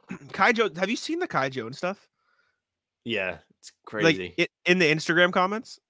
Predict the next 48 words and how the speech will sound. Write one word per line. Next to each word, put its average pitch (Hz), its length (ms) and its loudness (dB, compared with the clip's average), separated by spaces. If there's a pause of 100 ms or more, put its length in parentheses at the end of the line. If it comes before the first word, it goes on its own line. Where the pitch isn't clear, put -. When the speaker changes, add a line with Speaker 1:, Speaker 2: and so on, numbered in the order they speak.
(680)
Speaker 2:
Yeah, 95 340 -4
it's 92 260 -10
not 92 180 -4
Speaker 1:
Have 147 100 -6
you 92 40 -6
seen 90 60 -4
Speaker 2:
great. 90 120 -6 (460)
Speaker 1:
He's 254 180 2
like, 285 200 6
<laughs> - 720 -2
he 370 120 10
was 302 160 0
like, 277 320 4 (400)
<laughs> - 460 -4
I 175 200 4
need 208 140 -2
to 190 80 2
find 165 280 6
it 143 80 -6
now 143 160 0
'cause 170 120 -6
it's 175 180 -4
just 196 240 -2
so 156 220 2
good. 127 320 -4 (380)
Speaker 2:
Rasheed 117 160 0 (340)
Speaker 1:
Uh, 123 40 4
Speaker 2:
Wallace 113 440 8
saying 113 280 4
that 104 80 -4
LeBron 107 460 2
wouldn't 107 260 0
be 107 160 2
as 101 120 -4
successful 107 640 -2
in 98 80 -2
his 107 180 -2
era. 101 360 0 (260)
"My 113 160 4
brother 120 400 6
in 113 80 -6
Christ, 113 480 2
you 110 80 -4
retired 104 500 2
in 95 80 -16
two 123 180 -2
thousand 107 360 0
ten." 104 340 0